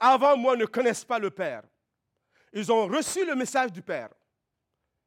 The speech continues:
Tous les prophètes, pensez-y, tous ceux que vous pensez qui ont été des grands prophètes, ils ne connaissent pas Dieu,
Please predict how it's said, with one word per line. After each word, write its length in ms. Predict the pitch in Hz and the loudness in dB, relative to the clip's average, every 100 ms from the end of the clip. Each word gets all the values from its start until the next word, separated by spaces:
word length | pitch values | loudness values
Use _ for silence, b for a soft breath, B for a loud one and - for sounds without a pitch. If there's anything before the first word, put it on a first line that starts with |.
| _ _ _ _ _ - | _ _ _ _ _ 2
Tous 140 | 392 | 4
les 120 | 359 | 4
prophètes, 560 | 311 302 - 247 - _ _ _ _ _ _ _ _ _ _ _ _ 494 494 494 _ _ _ _ _ _ _ _ _ _ _ _ _ - | 2 0 -2 -4 -6 _ _ _ _ _ _ _ _ _ _ _ _ _ _ _ _ _ _ _ _ _ _ _ _ _ _ _ _ 2
pensez-y, 600 | 320 285 330 247 254 156 | 2 2 -4 -6 -8 -10
tous 180 | 330 339 | -8 -6
ceux 180 | 330 | -6
que 80 | 302 | -8
vous 140 | 233 220 | -10 -8
pensez 260 | 240 269 | -8 -8
qui 120 | 262 | -12
ont 60 | 240 | -12
été 140 | 233 | -10
des 140 | 190 170 | -10 -10
grands 340 | 185 208 294 | -4 0 0
prophètes, 500 | 294 254 - 165 _ _ _ _ _ _ _ | 0 -10 -8 -12 _ _ _ _ _ _ _
ils 120 | 156 | -12
ne 100 | 180 | -10
connaissent 480 | 175 - 247 226 - | -8 -6 -4 -4 -8
pas 180 | - 196 | -10 -10
Dieu, 400 | 127 147 156 | -10 -14 -14